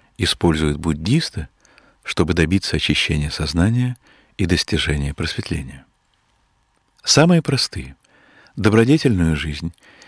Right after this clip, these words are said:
не причинение вреда другим существам, медитацию и чтение мантр. Что же такое мантра? Мантра — это набор определенных слогов, которые считаются священными,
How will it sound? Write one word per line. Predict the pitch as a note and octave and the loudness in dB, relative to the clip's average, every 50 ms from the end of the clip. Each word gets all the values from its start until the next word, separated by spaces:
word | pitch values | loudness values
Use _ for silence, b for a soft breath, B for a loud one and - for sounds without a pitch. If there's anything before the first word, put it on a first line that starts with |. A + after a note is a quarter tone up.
| b b | b b
не | b F#2+ G#2+ D3 D#3+ | b 4 6 6 6
причинение | D3+ C#3+ C3 - C3+ C3+ C#3+ C#3+ C3+ B2+ B2 A2 | 4 4 2 2 4 6 6 6 6 6 6 4
вреда | G2 G2+ G#2+ G#2+ G#2+ G2+ E2+ | 4 4 4 4 4 4 2
другим | E2 D#2+ D#2 D#2 D#2+ D2 | 2 0 0 0 -2 -2
существам, | - - - - - - - - - D#2 F2 G#2+ A#2+ - b b b b b b b b | -2 -4 -6 -6 -6 -6 -8 -8 -6 -4 -4 -4 -6 -10 b b b b b b b b
медитацию | b D#2+ F2+ A#2+ C3+ C3+ C#3+ - - D2+ - - - - A2 A#2 B2+ - b b b b b b | b 2 4 4 4 2 2 0 0 0 -2 -2 -4 -4 -4 -4 -6 -8 b b b b b b
и | b E2+ | b -6
чтение | E2+ - - - G#2 B2 C3+ B2 G2 D2+ | -4 -4 -2 2 2 2 2 2 0 -2
мантр. | C#2 C#2+ D#2 C2+ - - - - - _ _ _ _ _ _ _ _ _ _ _ | -4 -8 -10 -10 -10 -14 -18 -20 -20 _ _ _ _ _ _ _ _ _ _ _
Что | _ - - B2+ | _ -2 -2 0
же | B2 - | 0 0
такое | C3 - - B2+ A2 | 0 0 2 2 0
мантра? | F2+ D#2+ E2 E2 D2+ D2 - - - - - _ b b b b b b b b b b b b b b | 0 0 0 0 0 -2 -6 -12 -16 -18 -20 _ b b b b b b b b b b b b b b
Мантра — | A#2+ C#3+ F#3 G3+ F#3+ E3 C3 G#2+ G2 - b b b b b b b b | 2 4 4 2 2 -2 -4 -8 -8 -10 b b b b b b b b
это | B2 A#2+ C#3+ | 0 2 2
набор | C#3 D#3 E3 E3 A3 A3+ G3 | 4 4 4 6 6 6 4
определенных | E3+ - C3 A#2 B2+ C3 E3 F3 E3 D3 - | 4 2 0 0 0 0 2 2 0 0 -2
слогов, | - - G2+ E2+ D2+ D2+ D2 - - - _ b b b b b b b b b | 0 0 0 0 0 -2 -6 -8 -10 -16 _ b b b b b b b b b
которые | - - - D#3+ G3 G3+ | 0 2 4 4 4 4
считаются | F3+ - - A#2+ D3 D3 C#3+ - A#2+ | 2 2 2 2 2 2 2 0 -4
священными, | A2+ - - F2+ - - - - D#2+ D#2+ F#2+ G#2+ A2+ A#2 A#2+ | -4 -2 0 0 0 0 0 0 0 0 0 0 -2 -4 -4